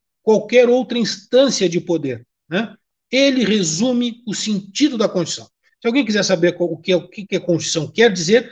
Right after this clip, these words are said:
não pergunta aos tribunais, pergunta a ele, <clears throat> pergunta ao líder, pergunta ao líder supremo. No caso da Alemanha Nacional Socialista, ao Führer, né? O que que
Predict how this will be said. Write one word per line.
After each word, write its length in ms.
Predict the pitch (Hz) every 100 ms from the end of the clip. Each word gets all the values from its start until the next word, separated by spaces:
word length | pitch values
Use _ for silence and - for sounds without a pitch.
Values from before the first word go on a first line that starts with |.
| -
não 240 | - 220 254
pergunta 440 | 220 180 196 208
aos 80 | 202
tribunais, 460 | 214 202 190 - -
pergunta 640 | - 233 190 214 233 226 _ _ _
a 120 | 196
ele, 420 | 170 170 120 113 _ _ _
<clears throat> 360 | 226 254 196 156
pergunta 540 | 202 180 202 196 214 -
ao 140 | 196
líder, 460 | 185 202 143 123 -
pergunta 440 | 185 165 190 185 180
ao 280 | 202 196 _ -
líder 320 | 165 190 185
supremo. 500 | - 156 151 127 113 _ _
No 180 | 214 247
caso 280 | - 170 151
da 80 | 175
Alemanha 280 | 196 160 160
Nacional 360 | 147 170 165
Socialista, 540 | 156 240 202 208 240 - _ _ _
ao 120 | 254
Führer, 400 | - 170 143 143 _ _ _
né? 200 | 131 143 - _ _
O 80 | 185
que 160 | -
que 360 | 165 160 156 -